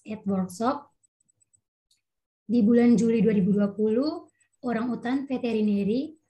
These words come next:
advisory group workshop. Di dua ribu dua puluh, pasca sarjana I P B, program studi primatologi.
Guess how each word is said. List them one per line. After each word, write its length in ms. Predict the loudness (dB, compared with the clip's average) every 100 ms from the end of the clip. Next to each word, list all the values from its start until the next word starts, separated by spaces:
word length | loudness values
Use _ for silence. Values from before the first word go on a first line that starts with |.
| _
advisory 600 | -14 -8 -8 -4 -2 -2
group 320 | 0 -2 -2 -4
workshop. 640 | -4 -6 -6 -6 -6 _ _ _ _ _ _ _ _ _ _ _
Di 120 | -2
dua 160 | 2 2
ribu 240 | 2 2
dua 240 | 2 0 -2
puluh, 640 | 0 0 -2 -6 -10 -12
pasca 400 | -10 -8 -8 -8
sarjana 560 | -6 -6 -4 -2 -4 -6
I 160 | -8
P 160 | -4 -2
B, 80 | 0 0 -2 _
program 400 | -4 -2 -2 -4
studi 400 | -4 -4 -2 -6 -4
primatologi. 960 | -2 -2 -2 -2 0 0 -4 -4 -10